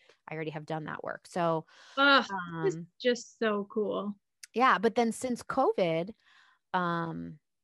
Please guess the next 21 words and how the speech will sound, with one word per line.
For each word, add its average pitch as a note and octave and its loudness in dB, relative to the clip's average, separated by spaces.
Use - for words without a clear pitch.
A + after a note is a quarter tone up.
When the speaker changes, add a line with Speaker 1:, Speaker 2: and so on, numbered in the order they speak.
Speaker 1:
I - -14
don't A#3+ -6
know A#3 -4
if G3+ -12
you G3 -6
wanna F3+ -6
talk E3+ -12
about D#3 -6
this. - -12
You F#3 -6
might G3+ -6
wanna G#3 -8
edit E3 -8
this E3+ -14
part - -16
out, - -10
but E3 -6
I E3+ -6
will D#3+ -6
tell D#3+ -12
you. - -16